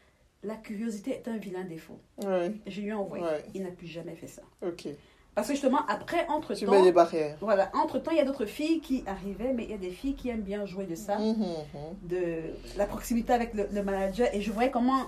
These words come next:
Speaker 1: Voilà, c'était un petit dragueur, si tu
Speaker 2: Oui,
Speaker 1: voulais,
Speaker 2: oui,
Speaker 1: voilà.
Speaker 2: oui. Il aime bien installer le flou artistique.
Speaker 1: Oui,
Speaker 2: <laughs>
Speaker 1: mais moi, j'ai dit, « Toi, ta place est là, voici ma place,
Speaker 2: Mhm.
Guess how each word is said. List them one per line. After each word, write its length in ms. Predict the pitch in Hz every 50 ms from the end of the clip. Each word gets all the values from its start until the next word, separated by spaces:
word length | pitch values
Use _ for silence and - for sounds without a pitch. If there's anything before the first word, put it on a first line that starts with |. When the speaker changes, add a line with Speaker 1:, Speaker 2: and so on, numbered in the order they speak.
| - -
Speaker 1:
Voilà, 180 | 190 202 196
c'était 160 | 190 - - 285
un 80 | 285
petit 220 | 277 - - 254 202
dragueur, 500 | - - 196 202 196 196 202 196 196 185
si 120 | 185 -
tu 120 | - 185 190
Speaker 2:
Oui, 40 | 190
Speaker 1:
voulais, 380 | 190 196 196 190 180 175 185 180
Speaker 2:
oui, 80 | 180 175
Speaker 1:
voilà. 180 | 170 175 190
Speaker 2:
oui. 200 | 165 160 165 165 -
Il 120 | - 190 196
aime 100 | 190 185
bien 300 | 208 220 185 185 185 185 - - 95 117
installer 320 | 185 185 185 - 190 185 196
le 100 | 190 190
flou 220 | 190 - 202 196
artistique. 760 | 190 180 180 - 175 170 - - - 196 202 - - - - -
Speaker 1:
Oui, 220 | 240 - - 262 254 214 190 202 214
Speaker 2:
<laughs> 240 | - - - - -
Speaker 1:
mais 120 | 233 254 262
moi, 220 | 269 269 294 302 294
j'ai 120 | 285 277
dit, « 180 | 226 254 262 - - -
Toi, 240 | - 247 269 302 330 -
ta 80 | -
place 240 | - - - - -
est 80 | 285 233
là, 220 | 214 214 240 - 233 220 - - - - - -
voici 400 | 170 170 190 190 185 - - 294
ma 140 | 330 330 320
place, 460 | 311 - 254 220 233 277 - - - - - _ _ 170
Speaker 2:
Mhm. 380 | 180 175 165 - 151 135 -